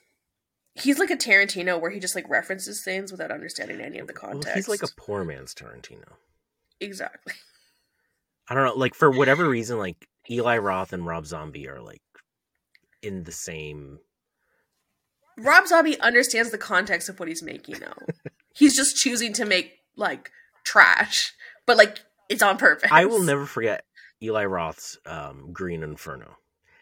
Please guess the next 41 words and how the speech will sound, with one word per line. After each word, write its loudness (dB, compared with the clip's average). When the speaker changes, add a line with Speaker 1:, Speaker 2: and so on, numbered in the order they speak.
Speaker 2:
Like, -6
to -6
me, -2
it 0
was -8
so -2
Speaker 1:
Oh, 0
so -4
Speaker 2:
try 2
hard. -4
He -2
really -4
thought -6
he -12
ate, -12
and -6
<laughs> -8
he -14
did -6
not. -12
Speaker 1:
Mm-hmm. -10
Speaker 2:
Like, -2
he -10
Speaker 1:
Mm-hmm. -10
Speaker 2:
tried. -8
Like, -4
he -6
needs -6
to -10
just -8
stick -2
Speaker 1:
That 12
Speaker 2:
to 6
Speaker 1:
was 8
Speaker 2:
being 0
in -6
Speaker 1:
th- -4
Speaker 2:
movies, -18
and -12
that's -16
it. -18